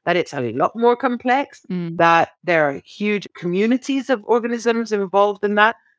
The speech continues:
Speaker 1: But what we do know as well is that there are some plants that don't have the ability to photosynthesize and depend one hundred percent on fungi giving them nutrients. So there's a lot of complexity, and it's the complexity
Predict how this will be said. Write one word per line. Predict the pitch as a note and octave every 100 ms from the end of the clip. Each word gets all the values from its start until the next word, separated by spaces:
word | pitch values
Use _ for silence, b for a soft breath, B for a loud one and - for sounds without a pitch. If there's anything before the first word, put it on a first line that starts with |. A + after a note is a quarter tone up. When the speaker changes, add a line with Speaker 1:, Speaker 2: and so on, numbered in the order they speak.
| _
Speaker 1:
But | - A#3
what | D#4+
we | D4
do | D4 F4+
know | F4+ A3+ G3
as | F3+
well | A3+ D4 G3
is | E3+ E3
that | G3
there | F#3+ G#3+ -
are | B3 D4
some | B3 - A3 G3
plants | - D#4 C4 D3 -
that | C3+ -
don't | A3 A3
have | E3+ F3 -
the | - F3+
ability | E3+ F3 - E3+
to | -
photosynthesize | F3 E3 D#3+ - C#4 - - D3 D3
and | D#3 D3+
depend | - G3+ F#3+ F3
one | F3
hundred | F3 E3+ -
percent | - D#3+ D3 -
on | D#3 D3 D3+
fungi | F#3+ B3+ F#3 A2+ A2+ _
giving | D3+ D3 C3
them | C3 C3
nutrients. | A#2+ - A2 D#2 - - _ b b b
So | _ - G3+ G3+ G3 F#3+ F#3 _ _
there's | G#3 D4+ D4+
a |
lot | C4
of | C#4+ -
complexity, | B3 G#3+ F#3 G3+ - G3 - F3+
and | C3 F#3
it's | - -
the | F#3+
complexity | G#3 G3 B3+ - A3+ - A3+ A3